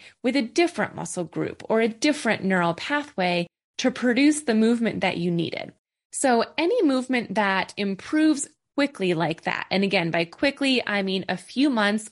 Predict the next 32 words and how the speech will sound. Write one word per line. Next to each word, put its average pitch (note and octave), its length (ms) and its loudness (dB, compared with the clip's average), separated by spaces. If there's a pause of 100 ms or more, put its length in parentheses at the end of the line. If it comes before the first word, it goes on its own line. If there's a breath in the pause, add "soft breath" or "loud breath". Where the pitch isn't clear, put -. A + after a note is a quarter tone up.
or G3+ 180 2
sooner, F#3 600 -6 (440)
means B3 460 4 (120)
that F#3+ 400 2
neuroplasticity G#3 1080 -2
is E4+ 260 2
working F#3 600 0
and G3 160 0
it's F#3 140 -4
strengthening B3+ 560 -4
the B3 60 -8
pathways F#3 580 -2
that F#3 240 -2
already E3+ 340 0
exist. - 540 -8 (540)
However, B3 640 0 (180 loud breath)
you C#4+ 160 0
might D#4+ 260 -2
not A3+ 360 -6
be G3+ 220 -4
in F#3 260 0
that F3 220 -2
boat. C#3+ 260 -4
You G3+ 280 0
might C4 320 0
be A3+ 160 -2
doing F#3+ 400 -2
your F3+ 180 -2
M G3 180 -4
S G3 280 -4
specific A3+ 600 -2
exercises F#3+ 1040 0